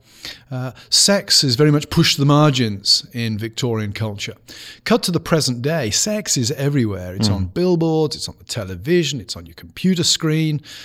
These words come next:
Speaker 1: uh, it's in children's programs now, you know, it's in Sesame Street, for, for goodness
Speaker 2: Mm-hmm.
Speaker 1: sake.
Speaker 2: Right.
Speaker 1: Uh,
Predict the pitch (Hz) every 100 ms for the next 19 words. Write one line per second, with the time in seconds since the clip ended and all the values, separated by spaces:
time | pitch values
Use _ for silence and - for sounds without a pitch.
0 | - - - 60 - - - 135 - 120
1 | 101 - 208 156 110 - - 170 175 165
2 | 160 151 131 147 147 143 85 - 78 -
3 | - 170 - 165 131 - 151 143 139 95
4 | - - 101 143 131 107 95 87 87 -
5 | - 92 85 - - 127 120